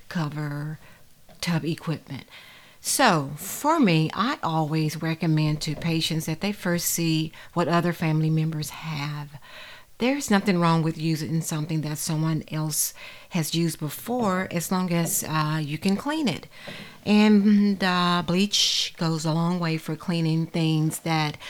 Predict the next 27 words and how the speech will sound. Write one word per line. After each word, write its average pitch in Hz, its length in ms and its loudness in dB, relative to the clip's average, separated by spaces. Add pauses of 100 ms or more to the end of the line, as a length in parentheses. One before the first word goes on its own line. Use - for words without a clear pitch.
(260)
you 180 120 4
want 165 220 6
to 147 60 4
repurpose. 151 840 -4 (380)
Or 214 420 2 (160)
a 170 100 -2
local 165 680 -2 (100)
secondhand 156 840 0 (140)
shop 156 440 -2
is 156 260 0
also 147 400 -4
a 147 40 -4
place - 500 -4 (440)
that 160 200 -4
you 160 80 0
can 160 420 0
also 156 440 -4
use 151 300 -4
as 156 160 -4
a 156 80 -4
resource. 147 760 -4 (500)
I - 120 6
hope 370 200 2
this 254 200 4
helps. 180 460 4
Uh, 165 60 0
yeah, 247 480 6